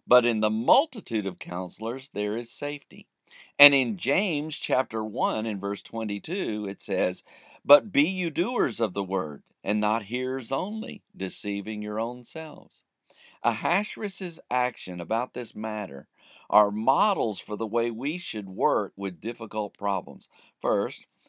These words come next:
we should get good counsel. Then we should carry out that counsel. And as we keep in mind that the divine God of the universe is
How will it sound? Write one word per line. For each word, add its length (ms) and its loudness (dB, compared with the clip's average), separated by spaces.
we 140 -2
should 240 -10
get 240 -6
good 180 -6
counsel. 540 -14
Then 300 0
we 140 -4
should 340 -8
carry 500 0
out 280 -6
that 260 -8
counsel. 520 -18
And 480 0
as 280 6
we 160 -2
keep 400 -10
in 180 -4
mind 460 -2
that 140 -8
the 60 -6
divine 640 0
God 360 0
of 180 -6
the 120 -2
universe 680 -4
is 240 -10